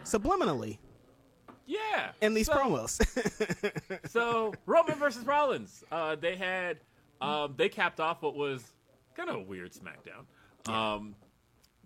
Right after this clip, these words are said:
Speaker 2: but <laughs>
Speaker 1: So there
Speaker 2: I
Speaker 1: it
Speaker 2: mean,
Speaker 1: is.
Speaker 2: like, uh, that, that show, I think,
Speaker 1: It's
Speaker 2: really
Speaker 1: interesting.
Speaker 2: screwed it. They,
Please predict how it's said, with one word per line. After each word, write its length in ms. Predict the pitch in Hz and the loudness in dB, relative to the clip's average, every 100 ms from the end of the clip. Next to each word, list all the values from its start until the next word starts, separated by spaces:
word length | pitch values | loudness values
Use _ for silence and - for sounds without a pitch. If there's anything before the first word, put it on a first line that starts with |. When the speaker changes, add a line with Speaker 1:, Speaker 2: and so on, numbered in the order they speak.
| 117 | -4
Speaker 2:
but 280 | 131 123 - | 0 0 -2
<laughs> 40 | - 190 226 - - - _ - - - - _ _ _ _ - | -4 -2 -2 -4 -14 -20 _ -20 -20 -20 -20 _ _ _ _ -12
Speaker 1:
So 120 | 123 | -8
there 140 | 120 165 | 0 0
Speaker 2:
I 40 | |
Speaker 1:
it 60 | 175 | 2
Speaker 2:
mean, 200 | 175 151 | -2 0
Speaker 1:
is. 60 | |
Speaker 2:
like, 260 | 143 131 117 - _ _ _ _ _ _ _ - | 0 -2 -4 -14 _ _ _ _ _ _ _ -6
uh, 200 | 139 120 117 | -6 -4 -2
that, 480 | 151 170 156 139 | 2 2 2 -4
that 280 | 135 143 139 | 0 0 0
show, 540 | - 143 123 107 95 - - _ _ - | -2 -2 0 -2 -6 -10 -20 _ _ -4
I 140 | 113 | -4
think, 380 | 110 120 110 98 _ _ - _ _ _ _ - | -2 -4 -4 -6 _ _ -20 _ _ _ _ -6
Speaker 1:
It's 80 | 294 | 4
Speaker 2:
really 200 | 415 403 | 4 6
Speaker 1:
interesting. 280 | 254 214 143 | 2 2 2
Speaker 2:
screwed 140 | - | 0
it. 80 | 156 - - - - _ _ _ | 0 -6 -12 -14 -16 _ _ _
They, 220 | 156 220 | 2 2